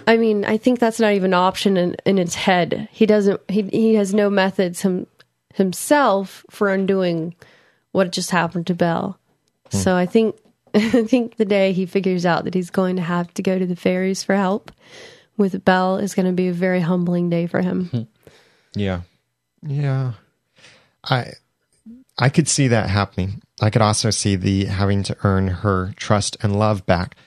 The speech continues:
Speaker 2: But as I love Neiman Marcus, who is a guy, by the way, uh, thank you for clarifying that, it said,
Speaker 1: <laughs>
Speaker 2: um, he sent in a long email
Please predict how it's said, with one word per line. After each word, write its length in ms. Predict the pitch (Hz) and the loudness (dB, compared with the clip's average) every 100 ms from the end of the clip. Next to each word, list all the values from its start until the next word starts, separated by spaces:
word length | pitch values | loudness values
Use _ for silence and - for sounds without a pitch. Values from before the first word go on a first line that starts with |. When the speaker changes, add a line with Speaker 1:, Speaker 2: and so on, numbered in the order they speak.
| _ _ _ _ | _ _ _ _
Speaker 2:
But 340 | - 135 123 - - | 4 4 2 -6 -10
as 760 | - 135 117 110 110 104 - - - _ _ _ _ - | -2 2 4 4 2 -2 -6 -8 -14 _ _ _ _ 2
I 160 | 107 | 4
love 640 | 127 123 117 113 104 - - - | 6 4 4 2 0 -8 -14 -6
Neiman 560 | 110 101 107 120 123 | -2 2 4 4 2
Marcus, 720 | 110 110 117 - 110 - - - - | 2 2 2 0 -2 -2 -8 -4 2
who 240 | 104 95 - | 2 2 0
is 280 | 92 92 - | -4 -4 -6
a 100 | 113 | -4
guy, 340 | 120 85 90 107 - | -2 0 -2 -6 -4
by 160 | 95 | -4
the 80 | 85 | -2
way, 160 | 90 131 _ _ - - _ _ | -2 -4 _ _ -20 -20 _ _
uh, 160 | - - - - | -6 -6 -8 -6
thank 180 | - 101 | -2 0
you 60 | 98 | -2
for 140 | - | -6
clarifying 500 | - 101 123 - 92 | -4 -2 -2 -4 -4
that, 200 | 85 - 190 - - - - _ _ | -4 -6 -8 -16 -20 -20 -20 _ _
it 160 | 127 135 | -4 -4
said, 600 | - - 135 120 117 - _ | -4 0 2 2 0 -6 _
Speaker 1:
<laughs> 60 | |
Speaker 2:
um, 320 | 135 117 - - _ | 0 0 -2 -10 _
he 180 | 117 - | -4 0
sent 260 | 123 135 127 | 2 2 2
in 100 | 107 | 2
a 80 | 101 | 2
long 240 | 113 113 | 2 2
email 440 | 107 101 95 95 | 2 2 2 0